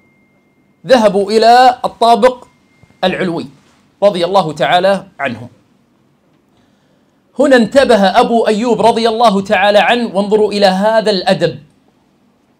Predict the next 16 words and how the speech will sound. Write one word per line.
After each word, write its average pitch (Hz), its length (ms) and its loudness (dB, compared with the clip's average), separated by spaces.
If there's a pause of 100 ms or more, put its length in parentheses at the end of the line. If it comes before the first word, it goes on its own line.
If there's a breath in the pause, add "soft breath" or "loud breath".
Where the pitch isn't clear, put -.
(380)
ليس 226 320 0
إثماً 196 560 0 (220)
وحراما، 185 720 0 (220)
ولكن 170 600 -6
أدب 196 460 -2
تتأدب 165 760 -4
به 175 340 -4
القلوب. 170 560 -6 (1900)
فانتبه 165 580 -2
أبو 165 600 -2
أيوب 180 400 -4
رضي 185 280 0
الله 170 400 0
تعالى 185 420 0
عنه 175 440 -2 (1500)
فقال: 208 760 -2